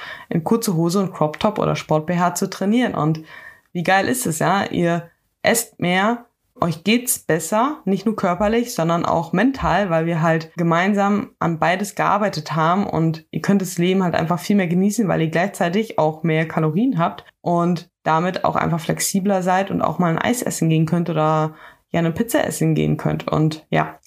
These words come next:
aber ich will nicht davon, äh, <laughs> weiter abdriften. Wir gehen zur nächsten Ursache. Also Punkt Nummer eins sind halt die gesundheitlichen, sei es körperlich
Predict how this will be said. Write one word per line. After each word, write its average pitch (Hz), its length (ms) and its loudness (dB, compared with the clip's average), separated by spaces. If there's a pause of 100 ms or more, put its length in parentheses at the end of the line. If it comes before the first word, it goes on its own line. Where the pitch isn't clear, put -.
(120)
aber 185 400 0
ich 180 120 -2
will 180 120 2
nicht 190 160 -2
davon, 165 380 0
äh, 180 360 0
<laughs> - 0 -
weiter - 460 0
abdriften. 214 680 0 (240)
Wir 165 80 -2
gehen 220 160 2
zur 196 120 -4
nächsten 190 300 0
Ursache. 151 380 0
Also 156 420 0 (200)
Punkt 220 200 -2
Nummer 190 200 2
eins 170 380 -2
sind 180 220 0
halt 160 180 0
die 156 80 -4
gesundheitlichen, 156 760 0
sei 156 140 2
es 165 140 -8
körperlich 185 460 -2